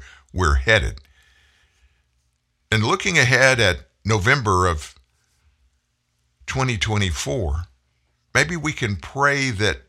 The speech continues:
everything will settle down a little bit and it'll be okay till then, till we can make a change through our voting system. And pray, by the way, that our voting system will allow us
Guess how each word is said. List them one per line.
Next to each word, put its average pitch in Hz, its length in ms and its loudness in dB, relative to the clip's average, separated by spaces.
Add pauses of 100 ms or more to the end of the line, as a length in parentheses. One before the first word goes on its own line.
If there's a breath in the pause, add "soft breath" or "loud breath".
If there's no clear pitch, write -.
(100)
everything 123 380 -2
will 95 180 0
settle 120 460 0
down 123 280 2
a 98 80 0
little 92 280 -2
bit 78 140 -2
and 73 60 -6
it'll 95 160 -2
be 110 200 -2
okay 110 340 -2
till 95 240 -2
then, 92 380 -2 (520 loud breath)
till 98 160 -4
we 95 120 -4
can 90 180 -4
make 95 200 -4
a 92 60 -4
change 76 760 -2
through 85 280 -4
our 80 140 2
voting 78 420 -2
system. - 480 -4 (340 loud breath)
And 127 240 0
pray, 135 220 2
by 95 160 2
the 92 100 0
way, 95 140 0
that 104 160 0 (260)
our 104 120 2
voting 113 320 2
system 107 420 0
will 113 180 0
allow 135 500 6
us 78 400 2